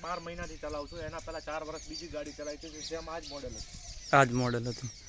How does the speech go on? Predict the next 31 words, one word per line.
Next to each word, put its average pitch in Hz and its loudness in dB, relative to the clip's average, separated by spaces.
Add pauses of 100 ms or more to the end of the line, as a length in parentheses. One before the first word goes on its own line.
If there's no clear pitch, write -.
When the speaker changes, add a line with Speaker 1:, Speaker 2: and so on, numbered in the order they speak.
(560)
Speaker 2:
તો 151 12
આ 170 12
સેગમેન્ટમાં 180 8
ઘણી 151 10
બધી 151 8
ગાડી 135 8
છે, 127 8
જેમ 139 6
કે 151 10
ટાટાની 160 12
એક 147 2
યોદ્ધા 127 12
આવે 135 12
છે, 143 0
આના 151 10
કરતાં 151 10
સસ્તી 147 6
છે, 165 6 (380)
એ 147 12
લગભગ 139 10 (120)
છ - 12
લાખમાં 147 12
આવે 123 4
છે. 123 0 (480)
છતાંય 170 12
તમારે 180 12
આ 170 12
ગાડી 185 12
લેવાનું 175 10
કોઈ 175 6
કારણ? 170 12